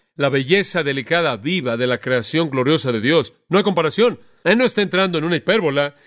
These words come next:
él está presentando un hecho. Ninguna vestimenta presentada en la textura más fina y suave no es nada más que silicio cuando es colocada al lado de un pétalo de una flor. Las pequeñas flores que florecieron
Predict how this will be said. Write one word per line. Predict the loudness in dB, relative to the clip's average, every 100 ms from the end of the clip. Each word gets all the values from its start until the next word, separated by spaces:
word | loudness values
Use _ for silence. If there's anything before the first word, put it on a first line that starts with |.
| -2
él | 0
está | 0 0 -2 -2 -4
presentando | -2 0 0 0 2 2
un |
hecho. | 0 -2 -10 -10 _ _ -2
Ninguna | 2 2 2 2 2
vestimenta | 0 -2 -4 0 2 0 -2 -4
presentada | -2 -2 -2 -2 0 0 0
en |
la | -4 -4
textura | -4 0 0
más | 2 -2 0
fina | -2 0
y | -2
suave | 0 0 0 -4 -6 _ _ -4
no | 2 2
es | 2
nada | -2 2 2 0 -2 -4 -6 -12 _ -10
más | -2 0 0 -2
que | -2 -2
silicio | -2 0 2 2 2 0
cuando | 2 0
es | 0
colocada | -2 0 0 0
al | 0
lado | 0 -2 -2
de | 0
un | -2 0
pétalo | -2 0 0
de | 0
una | 0
flor. | 0 0 0 -2 _ _ -4
Las | -2
pequeñas | 2 2 0
flores | -2 -4 -2
que | 0
florecieron | 0 0 0 0 0 -2 -8